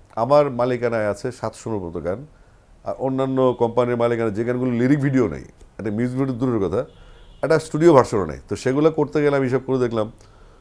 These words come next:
যদি সবগুলো আমি করি, আজকে দিয়ে কাজ শুরু করি, তাহলে তিন বছর লাগবে শেষ করতে, দুইটা রেটার দিয়ে।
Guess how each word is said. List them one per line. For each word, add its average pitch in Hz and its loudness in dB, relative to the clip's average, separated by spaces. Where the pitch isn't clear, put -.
যদি 123 -2
সবগুলো 151 4
আমি 175 4
করি, 127 0
আজকে 151 0
দিয়ে 156 0
কাজ 151 2
শুরু 147 0
করি, 135 -2
তাহলে 127 -2
তিন 190 -6
বছর 143 0
লাগবে 135 0
শেষ 98 -6
করতে, 92 -8
দুইটা 95 -2
রেটার 87 -2
দিয়ে। 65 -14